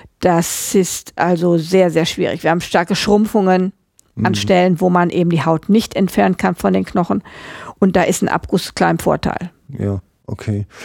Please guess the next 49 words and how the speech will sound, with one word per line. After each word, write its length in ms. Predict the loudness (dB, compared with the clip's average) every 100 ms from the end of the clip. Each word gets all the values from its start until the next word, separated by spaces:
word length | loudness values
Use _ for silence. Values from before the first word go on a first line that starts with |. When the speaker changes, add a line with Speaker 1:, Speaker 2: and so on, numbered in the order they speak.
| -14 -12 -2
Speaker 2:
Ja, 120 | 0
und 100 | 2
ich 100 | 2
sag 120 | 2
mal, 260 | 2 2 -2 -2
hängt 240 | 0 2
ja 80 | 2
auch 80 | 0
vom 160 | -2
Zweck 320 | 0 -2 0
ab. 340 | -4 -6 -10 -20 -4
Wenn 160 | 0 2
ich, 340 | 0 -4 -12 -14 -16
äh, 220 | -14 -12 -4
das 220 | -2 0 -2
wirklich 300 | 0 -2 -2
als 180 | -2 -2
ein 120 | -4 -4 -2
Ausstellungsobjekt 1080 | -2 0 0 2 2 0 -4 -2 -2 0 0
haben 240 | 0 2
möchte 340 | 0 0 -4 -4
zur 240 | -2 0
Ansicht, 480 | 2 2 2 0 0
dann 140 | 2
soll's 260 | 2 0 0
ja 80 | -2
originalgetreu 800 | 0 0 2 0 -2 -2 0 2
aussehen 640 | 2 2 0 2 2 0
und 160 | -2 0
Speaker 1:
Ja. 100 | 0
Speaker 2:
nicht 360 | 0 -4 -14 -8
original 480 | -2 0 0 0 0
sein. 380 | 2 2 0 0
Speaker 1:
Ja, 140 | 0 0 -2 0
Speaker 2:
<laughs> 80 | 2
Speaker 1:
ja, 180 | 4 4 2
Speaker 2:
So, 100 | 2
Speaker 1:
natürlich. 320 | 2 4 2 0 -6 -4 0
Ja, 160 | 2
und 160 | 2 0
Speaker 2:
sozusagen, 180 | 0 0
ne? 100 | 0
Speaker 1:
ein 60 |
Artenschutzaspekt 880 | 0 0 0 -2 -2 0 0 0 -2
Speaker 2:
Ja. 40 | -4
Speaker 1:
kommt 200 | -4 -2
da 60 |
mit 260 | -2 -4 -4
rein. 300 | -6 -6